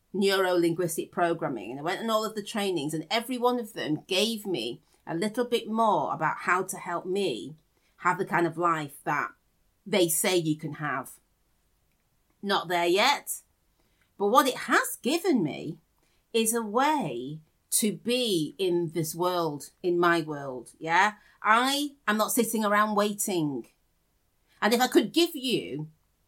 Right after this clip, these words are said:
something, if I, you know, if I had this magic wand and I could say, "Here you go, da-da, here's something, a wish for you," I would give you that. I would give you the ability to know that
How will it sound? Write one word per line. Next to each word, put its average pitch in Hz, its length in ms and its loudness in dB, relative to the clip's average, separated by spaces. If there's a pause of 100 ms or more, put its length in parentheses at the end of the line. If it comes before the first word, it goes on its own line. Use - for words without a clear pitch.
(120)
something, 240 720 0
if 233 120 0
I, 240 120 2
you 294 80 -4
know, 269 100 2
if 180 100 -2
I 214 60 2
had 240 140 2
this 240 220 2
magic 233 760 -2 (200)
wand 170 640 -2
and 170 140 0
I 165 80 -2
could 170 180 -4
say, 170 360 -4
"Here 254 180 -6
you 269 200 -4
go, 156 320 -4 (340)
da-da, 269 640 2
here's 240 380 2
something, 214 520 -6
a 190 100 -2
wish 214 380 -4
for 135 220 -6
you," 131 240 -12 (520)
I 233 220 4
would 254 240 -4
give 233 220 -8
you 196 200 -6
that. 196 460 -2
I 196 80 4
would 220 180 -2
give 277 200 -4
you 269 80 -4
the 262 160 -2
ability 254 720 -4 (400)
to 208 520 -2 (120)
know 202 560 0
that 151 340 2